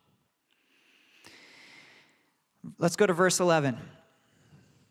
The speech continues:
Oh, by the way, the, I wanna just say this real quick. Michael and Diane Shields, they had a great testimony of praying for their neighbor.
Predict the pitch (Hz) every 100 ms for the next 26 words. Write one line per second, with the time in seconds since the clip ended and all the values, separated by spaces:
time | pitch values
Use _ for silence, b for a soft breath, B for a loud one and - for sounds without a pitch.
0 | - 185 185 220 202 196 147 143 156 104
1 | 120 175 175 156 160 - 156 147 156 156
2 | 156 156 156 175 175 180 151 151 151 151
3 | - 156 147 131 156 156 147 139 143 147
4 | - 160 139 - 143 143 143 139 139 -
5 | 131 123 - 160 151 160 151 151 156 160
6 | 156 151